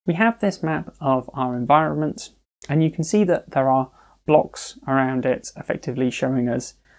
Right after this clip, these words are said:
uh, what is impassable, um, or at least where there is an obstacle as far as we can tell. Um, this is sometimes referred to as an occupancy map.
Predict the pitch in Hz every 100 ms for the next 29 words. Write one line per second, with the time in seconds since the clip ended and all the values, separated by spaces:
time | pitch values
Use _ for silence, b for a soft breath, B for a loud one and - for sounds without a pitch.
0 | b - 131 127 131 160 160 - 139 131
1 | 123 - - 147 143 131 117 - 131 -
2 | - _ _ _ - 127 123 127 143 -
3 | 143 131 131 127 - _ _ - 165 135
4 | 123 123 127 127 135 131 - - - -
5 | 151 - 143 - 254 - - 143 151 156
6 | _ _ _ - B B B 131 127 127
7 | 135 - 220 - 196 165 160 - - -
8 | 180 170 151 147 139 127 127 131 143 -
9 | 135 - - 117 - - - -